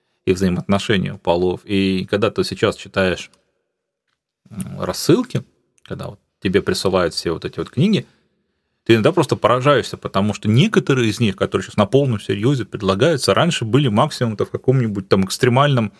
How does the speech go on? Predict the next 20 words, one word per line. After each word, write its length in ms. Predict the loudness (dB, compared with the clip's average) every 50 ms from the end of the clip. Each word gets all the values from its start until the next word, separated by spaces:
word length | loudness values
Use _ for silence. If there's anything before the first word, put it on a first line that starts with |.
| _ _ _ _ _ _ _ _ _ _ _ _ _ _ _
подпольном 560 | 2 2 2 4 4 4 6 4 4 2 2 0
издательстве, 580 | 2 4 4 4 4 4 2 0 -2 -4 -6
типа 240 | -8 -8 -12 -16 -6
там 220 | -2 0 2 4
Razorhead 500 | 4 4 2 2 0 0 0 -2 -4 0
Press. 260 | 2 2 4 4 2 0
Вот 100 | -4 -4
самое 300 | 0 2 2 2 2 0
интересное 500 | 0 0 0 2 2 2 0 0 -4 -6
в 80 | -4 -4
этом 240 | -6 -4 -2 -2 -2
отношении 380 | -2 -4 -4 -2 -2 0 0
было 260 | 0 0 0 0 2 2
недавно 440 | 2 2 2 2 2 0 0 0 0
книжка, 260 | -2 -2 -2 -2 -2
называется 480 | -2 0 0 2 2 2 0 0 -2 -2
"Охота 260 | -2 -2 -2 0 0
на 120 | 0 2
мужчин". 400 | 2 0 -2 -2 -2 -2 -2 -2 -4 _ _ _ _ _ _ _ _ _ _ _ _ _ _ -2 0
Manhunt. 540 | 2 2 0 0 -2 -2 -2 -2 -4 -6